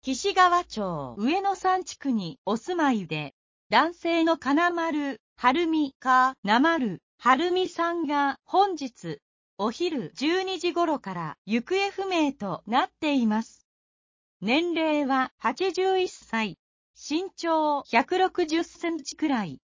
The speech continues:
体格は中肉、坊主頭で、服装は黄土色のダウンジャンパーに黒色のズボン、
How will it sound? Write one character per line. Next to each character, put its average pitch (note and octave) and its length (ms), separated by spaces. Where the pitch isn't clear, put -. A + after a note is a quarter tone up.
体 D4+ 240
格 D#4 340
は C4 340
中 E4+ 300
肉、 D#4 460
坊 D#4 260
主 F4 140
頭 B3+ 440
で、 C#3+ 280
服 - 260
装 D#4+ 380
は C4 240
黄 E4 280
土 F4+ 160
色 F4 300
の E4+ 100
ダ D4 200
ウ F#4+ 260
ン - 20
ジ D#4 100
ャ E4+ 100
ン D#4+ 80
パ G3+ 300
ー E3 40
に C#3 260
黒 F4+ 300
色 F#4 260
の F4 160
ズ E4 160
ボ D4 220
ン、 D#3+ 160